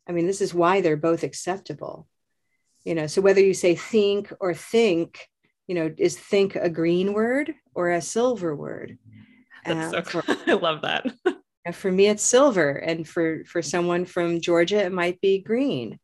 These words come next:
Speaker 2: Yeah.
Speaker 1: Um, and if you're thinking green, how could it be green? <laughs> It's only because you use silver, <laughs> but it's, you know, it's just one neighbor away. So I,
Speaker 2: Yeah.
Speaker 1: yeah, the chart has been this amazing tool with teachers,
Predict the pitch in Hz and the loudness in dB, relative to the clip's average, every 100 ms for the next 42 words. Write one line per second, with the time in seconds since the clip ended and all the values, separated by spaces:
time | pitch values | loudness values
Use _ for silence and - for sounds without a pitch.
0 | _ - - - 180 233 170 165 156 - | _ -20 -20 -8 -4 -2 -2 -4 -10 -16
1 | _ _ 185 180 175 170 165 170 175 175 | _ _ 0 2 4 2 0 2 4 4
2 | 170 _ 202 190 180 165 151 _ 160 185 | 0 _ -2 0 0 -2 -6 _ 0 4
3 | 330 302 160 151 165 226 247 247 214 196 | 6 6 4 0 0 0 4 4 4 4
4 | 185 165 202 302 240 165 226 - - - | 4 2 0 2 0 2 2 2 -2 -10
5 | 349 294 - - 453 320 - 269 277 277 | -8 -8 -10 -16 -4 -2 0 0 -2 -4
6 | 262 254 247 220 240 247 294 - 427 427 | -2 0 0 -2 -4 0 0 0 2 2
7 | 240 202 262 - 381 392 - 370 - 311 | 2 4 4 4 6 6 6 4 4 -2
8 | 349 359 622 571 415 - 277 285 392 - | 0 0 0 -2 -2 2 2 4 0 2
9 | 311 262 - 392 392 247 247 302 359 285 | 4 4 4 0 0 -4 -4 0 2 0
10 | 294 302 226 185 202 196 277 285 151 151 | 0 -2 -4 -6 -6 -4 -2 -2 -4 -6
11 | - _ - - 240 247 330 302 240 311 | -12 _ -20 -8 2 6 6 4 2 -2
12 | 370 233 - 320 415 392 - 240 240 214 | 2 2 2 4 6 6 4 2 2 2
13 | 208 208 196 214 254 262 220 214 214 185 | -2 -4 -4 -2 -2 -2 -6 -2 0 2
14 | 175 170 180 - 220 - 208 165 160 - | 2 0 -2 -6 -8 -2 2 2 0 -6